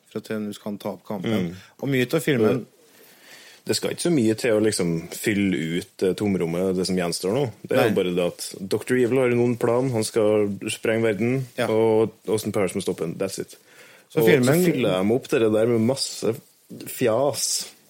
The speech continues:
Speaker 1: Ja, altså det er jo
Speaker 2: Mm.
Speaker 1: mye til det der med, med hans møte med nittitallet. Der er jo, det er jo faktisk litt humor der.
Speaker 2: Ja, ja.
Speaker 1: Om det er god eller dårlig, det, det kan vi jo diskutere. Eh, jeg husker jeg, jeg
Speaker 2: <laughs>
Speaker 1: fleiret
Speaker 2: Det kan
Speaker 1: så
Speaker 2: vi.
Speaker 1: jeg grein av filmen her i nitten nittisju.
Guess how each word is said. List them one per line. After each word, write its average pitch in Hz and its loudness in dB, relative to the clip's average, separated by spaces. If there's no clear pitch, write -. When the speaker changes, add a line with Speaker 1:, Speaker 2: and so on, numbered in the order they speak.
Speaker 1:
Ja, 127 0
altså 127 -2
det 165 6
er 156 6
jo 147 6
Speaker 2:
Mm. 151 6
Speaker 1:
mye 143 6
til 147 2
det 123 4
der 113 2
med, 127 0
med 120 0
hans 120 0
møte 117 -2
med 110 -2
nittitallet. 113 -4
Der 127 2
er 120 0
jo, 104 -2
det 113 -4
er 104 -4
jo 110 -4
faktisk 117 -6
litt 120 -6
humor 101 -6
der. 135 -2
Speaker 2:
Ja, 101 -2
ja. 139 -4
Speaker 1:
Om 127 -4
det 127 2
er 120 -8
god 135 0
eller 139 0
dårlig, 156 4
det, 143 0
det 143 0
kan 170 -4
vi 123 0
jo 123 -2
diskutere. 156 -4
Eh, 151 4
jeg 165 6
husker 180 6
jeg, 170 4
jeg 170 4
Speaker 2:
<laughs> 202 0
Speaker 1:
fleiret 180 6
Speaker 2:
Det 156 8
kan 131 6
Speaker 1:
så - 4
Speaker 2:
vi. 151 2
Speaker 1:
jeg 151 0
grein 151 4
av 156 2
filmen 120 0
her 127 2
i 123 0
nitten 127 -2
nittisju. 175 0